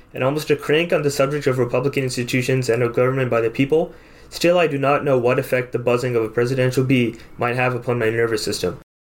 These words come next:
I notice that it weakens most men. They are in constant fear of spoiling their chances,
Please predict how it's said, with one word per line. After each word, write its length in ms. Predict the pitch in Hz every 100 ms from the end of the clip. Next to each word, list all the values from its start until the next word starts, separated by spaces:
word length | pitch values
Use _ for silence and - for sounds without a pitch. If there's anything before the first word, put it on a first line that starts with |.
| -
I 60 | -
notice 300 | 143 170 175
that 120 | 156
it 80 | 117
weakens 340 | 135 151 127
most 260 | 123 131 -
men. 280 | 120 107 85 - - - -
They 120 | 127
are 100 | 131
in 80 | 135
constant 440 | 127 165 170 170
fear 220 | - 147
of 80 | 135
spoiling 440 | 131 - 131 147 143
their 100 | 127
chances, 480 | - 117 110 98